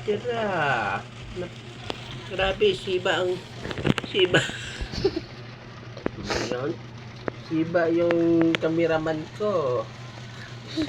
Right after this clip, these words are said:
Nagutom na. Gutom na gutom. Konti na tira. Ayan, ang cute. Konti na lang. Sa akin na lang to. O, Jen, gusto ba?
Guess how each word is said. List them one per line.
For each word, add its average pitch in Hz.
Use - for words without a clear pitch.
Nagutom 175
na. 175
Gutom 165
na 160
gutom. 170
Konti 185
na 180
tira. 175
Ayan, 220
ang 175
cute. 131
Konti 285
na 294
lang. 240
Sa 147
akin 160
na 170
lang -
to. 147
O, 160
Jen, 143
gusto 139
ba? 151